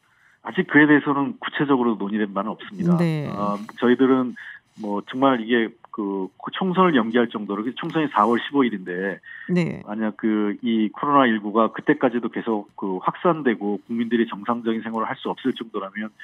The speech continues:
Speaker 1: 매우 심각한 상황이기 때문에 물론, 어, 상황 진전 여부에 따라서 총선 연기 여부도 심각하게 고려를 해야겠지만 가급적 그런 상황이 오지 않도록 조기에,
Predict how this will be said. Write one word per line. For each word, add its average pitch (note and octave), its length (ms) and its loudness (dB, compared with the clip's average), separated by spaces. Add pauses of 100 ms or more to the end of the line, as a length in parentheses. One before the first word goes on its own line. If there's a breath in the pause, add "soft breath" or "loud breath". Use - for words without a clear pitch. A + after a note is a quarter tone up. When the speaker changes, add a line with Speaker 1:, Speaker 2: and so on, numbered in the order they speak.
(180 loud breath)
Speaker 1:
매우 G2 200 -4 (100)
심각한 F3 340 -4
상황이기 G#2 400 -4
때문에 F#2 420 -4 (300 loud breath)
물론, B2 320 2 (320 loud breath)
어, G2 440 -4
상황 E3 300 4
진전 A#2+ 320 0
여부에 A2 320 2
따라서 G#2 380 0
총선 D3 360 -4
연기 G#2 240 -2
여부도 G2+ 280 -2
심각하게 G#2+ 540 -4
고려를 F#2+ 340 -12
해야겠지만 B2 540 -6 (100)
가급적 C3+ 560 0 (300 loud breath)
그런 C3 260 2
상황이 C3 280 2
오지 F#2+ 200 -4
않도록 G#2+ 460 -4
조기에, A2+ 520 2